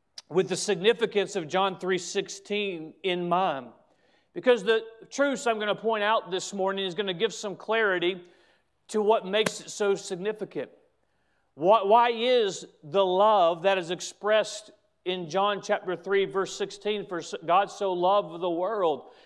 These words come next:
why is it so ni-, significant? I think we can give some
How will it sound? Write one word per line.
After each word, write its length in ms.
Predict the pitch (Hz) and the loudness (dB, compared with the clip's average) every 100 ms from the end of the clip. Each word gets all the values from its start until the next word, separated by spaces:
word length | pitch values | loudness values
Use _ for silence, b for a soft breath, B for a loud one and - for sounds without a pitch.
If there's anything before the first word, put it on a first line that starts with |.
| B | B
why 240 | 165 208 | 4 6
is 260 | 214 226 247 | 6 2 0
it 140 | 226 | -2
so 240 | 185 - 180 | -4 -2 -2
ni-, 260 | 175 180 - - | -2 -6 -8 -14
significant? 680 | - 202 160 214 - - | -6 -4 -2 -4 -4 -2
I 80 | 180 | -2
think 220 | 208 254 - - | 0 -2 -6 -4
we 120 | 196 | -4
can 200 | 196 190 | -2 -4
give 180 | 208 208 | 0 -2
some 340 | - 202 170 | 0 -4 -4